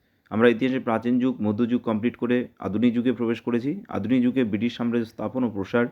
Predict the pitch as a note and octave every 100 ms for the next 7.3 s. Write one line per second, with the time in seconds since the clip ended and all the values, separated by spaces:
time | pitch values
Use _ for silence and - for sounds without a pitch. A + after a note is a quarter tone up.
0 | _ _ _ _ _ _ - A#2+ C3+ C#3
1 | D3+ D3 C#3+ A#2+ A#2+ A#2 C3 C3 F#2+ G#2
2 | A2+ C3 C3 D#3 - A#2 A#2 A#2 A#2 B2
3 | A#2+ A#2+ - G2+ A2 A2+ B2+ A#2+ G#2 B2
4 | B2 - _ _ _ - B2 A2+ C#3 -
5 | A2+ A2 B2 - B2 A#2+ F3 _ _ _
6 | _ _ A#2 A2 A#2+ C3 - - G#2 A#2+
7 | B2+ A#2 C#3+